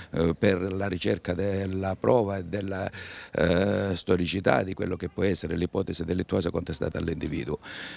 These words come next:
Quindi noi abbiamo la necessità di compendiare più esigenze, alcune garantite costituzionalmente, altre che sono finalizzate alla ricerca, eh, di quelle che possono essere le responsabilità penali.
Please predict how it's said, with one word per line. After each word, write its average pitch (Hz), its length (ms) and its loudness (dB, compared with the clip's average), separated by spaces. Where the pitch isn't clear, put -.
Quindi 131 440 6
noi 113 160 0
abbiamo 107 340 4
la 101 100 2
necessità 117 460 0
di 104 100 0
compendiare 95 1040 2
più - 160 0
esigenze, 90 880 -2
alcune 110 380 2
garantite 90 400 2
costituzionalmente, 85 540 0
altre 131 320 4
che 95 140 0
sono 104 240 0
finalizzate 95 580 2
alla 92 160 0
ricerca, 92 580 0
eh, 85 840 2
di 92 100 0
quelle 98 240 2
che 87 140 -2
possono 95 320 0
essere 90 220 -2
le 92 120 2
responsabilità 87 680 0
penali. 107 440 2